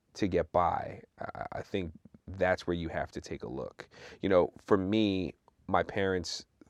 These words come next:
felt that I needed a degree to do anything serious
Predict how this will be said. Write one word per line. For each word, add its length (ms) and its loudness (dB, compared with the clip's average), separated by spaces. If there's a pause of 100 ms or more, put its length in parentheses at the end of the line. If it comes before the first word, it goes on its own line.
(140)
felt 600 6
that 200 2
I 100 2
needed 400 -2
a 60 2
degree 560 -2
to 120 -8
do 180 -2
anything 420 -6
serious 760 -4